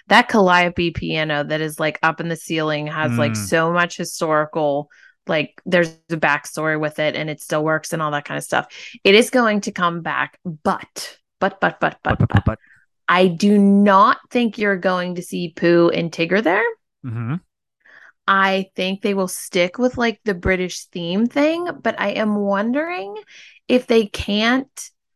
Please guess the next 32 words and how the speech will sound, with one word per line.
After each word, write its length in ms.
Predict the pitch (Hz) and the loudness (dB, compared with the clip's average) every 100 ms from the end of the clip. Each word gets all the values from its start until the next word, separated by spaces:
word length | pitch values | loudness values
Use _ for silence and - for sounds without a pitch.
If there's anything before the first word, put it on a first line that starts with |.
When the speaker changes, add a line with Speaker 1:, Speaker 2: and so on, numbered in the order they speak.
| _ | _
Speaker 1:
kind 200 | - 233 | -2 2
of 180 | 220 202 | 2 2
make 340 | 202 196 196 | 4 4 2
it 200 | 202 202 _ - | -2 -2 _ -2
more 800 | 185 185 185 208 247 320 339 - | 0 2 0 0 0 0 -2 -2
Mary 420 | 208 208 208 240 | 0 2 2 0
Poppins 540 | 254 254 240 240 233 - | 0 -2 -2 -2 -2 -4
in 340 | 208 220 214 208 | -8 -6 -4 -2
the 100 | 196 | -2
breakfast, 1040 | 190 185 - - 190 196 190 - - _ _ _ - _ _ | -2 -4 -4 -2 0 0 -2 -10 -20 _ _ _ -20 _ _
um, 880 | 190 190 190 185 180 180 180 180 185 - | 2 2 2 0 -2 -4 -6 -6 -10 -6
where 140 | 190 190 | 0 0
you 100 | 185 | 0
could 140 | 190 | 0
do, 140 | 190 | 0
like, 200 | 180 170 | 0 -2
Mary 300 | 180 180 175 | -2 -2 -2
Poppins 480 | 185 180 180 190 190 | -2 -4 -4 -6 -8
and 200 | 180 170 | -8 -4
Bert 280 | 180 170 214 | -2 0 -2
and, 160 | 214 202 | -2 -2
like, 180 | 190 185 | -2 -4
maybe 360 | 180 175 180 | -6 -4 -6
some 240 | 185 196 185 | -4 -4 -2
of 80 | |
the 100 | 185 | -4
penguins. 540 | - - 170 90 269 466 523 _ - | -8 -8 -4 0 2 2 -4 _ -6
Speaker 2:
Mm-hmm. 340 | 117 113 127 165 _ _ _ _ - | -2 0 -2 -4 _ _ _ _ 2
Speaker 1:
Um, 420 | 208 208 196 196 190 185 | 6 6 6 4 2 2
and 140 | 190 | 4
I 140 | 180 | 4
love 540 | 180 185 180 180 214 | 4 4 6 4 2